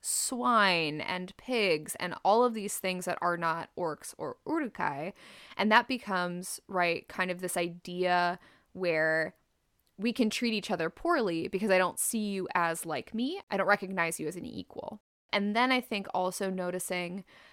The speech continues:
that the presence of a collective enemy can create an uneasy truce. So some of these interfightings become less prevalent when there is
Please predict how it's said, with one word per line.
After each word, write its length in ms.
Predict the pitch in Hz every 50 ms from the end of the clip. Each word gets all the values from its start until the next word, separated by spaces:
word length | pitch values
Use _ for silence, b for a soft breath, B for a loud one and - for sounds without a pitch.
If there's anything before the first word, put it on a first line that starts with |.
| B B B 220
that 220 | 196 170 - -
the 80 | 190 196
presence 680 | - - - - 226 214 214 220 254 262 254 254 -
of 120 | 214 202
a 60 | 190
collective 840 | 180 - - - 220 196 190 185 180 190 - - - 196 113 110 190 - - _ _ -
enemy 640 | 311 359 381 247 202 175 170 170 165 - - 208 208 b b b b b b b b b b _ _ _ -
can 420 | - - 240 233 233 233 240 247
create 560 | 240 - - 247 233 214 190 175 175 170 - - -
an 160 | - 190 -
uneasy 640 | - - 185 185 190 - - - 180 175 - 160 165
truce. 800 | - - - - 185 165 - - - - - - - - - - _ _ _ _
So 340 | - - - 196 180 170 151
some 340 | - - - - 247 247 254
of 300 | 254 240 220 214 196 190
these 720 | 196 196 190 185 180 180 180 180 175 190 - - - - - _ _ _ _ _ _ _ _ _ _ -
interfightings 1300 | 226 240 247 - 233 196 190 - - - 175 165 160 160 156 151 156 160 165 180 202 233 240 - - B B B B B B B -
become 420 | 208 202 - - - 190 185 185
less 540 | 180 180 190 202 214 226 - - - - -
prevalent 580 | - - 269 254 247 277 285 294 302 302 302 - -
when 220 | 202 196 190 185
there 200 | 180 175 180 180 -
is 360 | - 185 180 180 180 180 175